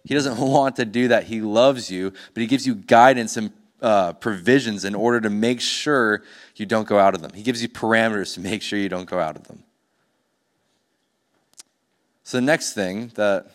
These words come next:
we should focus on is that he does not want man to be alone. It's not good for man to be alone.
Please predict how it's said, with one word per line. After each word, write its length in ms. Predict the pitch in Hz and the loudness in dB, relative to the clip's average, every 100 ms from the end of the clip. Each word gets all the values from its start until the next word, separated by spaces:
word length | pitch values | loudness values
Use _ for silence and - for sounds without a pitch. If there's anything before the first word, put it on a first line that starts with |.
| - | -14
we 100 | 101 | -12
should 160 | 95 | -10
focus 320 | - 92 90 | -8 -8 -6
on 160 | 95 95 | -6 -6
is 120 | 98 | -6
that 200 | 98 95 | -4 -4
he 140 | - 113 | -6 -10
does 160 | 110 | -6
not 260 | 107 117 - | 0 0 0
want 220 | 110 101 | -4 -6
man 340 | 101 104 104 98 | -6 -4 -4 -6
to 120 | 92 | -10
be 140 | 95 | -6
alone. 460 | 90 87 80 78 - _ _ _ _ _ _ _ _ _ _ _ _ _ - | -6 -6 -10 -14 -20 _ _ _ _ _ _ _ _ _ _ _ _ _ -18
It's 100 | 92 | -4
not 360 | 117 - 82 | -4 -4 -10
good 500 | - 127 107 82 80 90 - _ | 0 2 2 -2 -12 -18 -20 _
for 140 | - | -12
man 240 | 92 90 85 | -8 -6 -8
to 100 | 82 | -10
be 140 | 85 | -10
alone. 340 | 80 76 - | -10 -14 -20